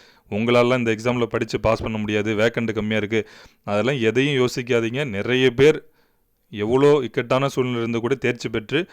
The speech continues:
எல்லாம் டாப், ம், ஸ்டேட் லெவல்ல ரேங்க் எடுத்திருக்காங்க. சரிங்களா? உங்களாலேயும் முடியும்.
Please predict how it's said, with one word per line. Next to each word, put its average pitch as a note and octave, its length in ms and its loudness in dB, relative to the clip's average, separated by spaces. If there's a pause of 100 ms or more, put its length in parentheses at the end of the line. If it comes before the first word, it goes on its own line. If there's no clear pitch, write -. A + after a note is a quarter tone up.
(320)
எல்லாம் B2 200 -2
டாப், C3+ 300 2 (100)
ம், A2 460 -4
ஸ்டேட் C3 380 -2
லெவல்ல C3 240 0
ரேங்க் A#2+ 280 0
எடுத்திருக்காங்க. G2 460 -4 (140)
சரிங்களா? A2 420 -2
உங்களாலேயும் B2 580 0
முடியும். A2+ 360 -4